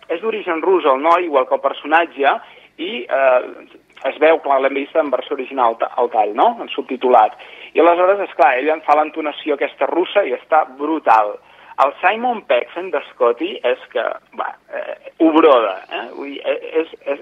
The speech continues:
és, és brutal. Vull dir, està, està molt bé. Tots els actors estan molt ben trobats. I, a veure, sí que hi haurem de... els fans de tota la vida,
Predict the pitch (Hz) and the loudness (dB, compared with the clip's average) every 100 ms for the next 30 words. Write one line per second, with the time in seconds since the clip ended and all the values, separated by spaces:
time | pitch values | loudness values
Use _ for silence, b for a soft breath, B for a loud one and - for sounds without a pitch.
0 | - 147 143 143 - 151 156 165 123 101 | -4 -6 -6 -16 -6 -4 -2 -2 2 2
1 | 101 - _ _ - 135 131 - 170 151 | 0 -10 _ _ -8 -2 -2 0 -2 -2
2 | 143 - - 175 190 143 139 208 208 190 | -6 -12 0 2 2 0 2 2 2 2
3 | 165 - 185 180 180 165 170 190 226 220 | 0 -2 -4 0 0 0 2 4 4 0
4 | 147 170 170 156 131 113 - - - - | -4 -4 -6 -4 -2 -4 -6 -16 -20 -20
5 | B B B B B B - 185 208 311 | B B B B B B -8 -6 -4 -6
6 | - _ - 151 175 - - _ _ - | -10 _ -2 2 2 0 -8 _ _ -14
7 | 180 202 190 185 185 180 175 170 170 165 | -6 -2 2 2 4 6 6 6 6 6
8 | 156 147 135 123 - - _ _ _ _ | 6 4 0 -6 -18 -20 _ _ _ _
9 | _ - - - 175 175 165 170 165 170 | _ -16 -16 -2 2 2 2 -4 0 4
10 | 156 165 175 175 | 4 2 2 2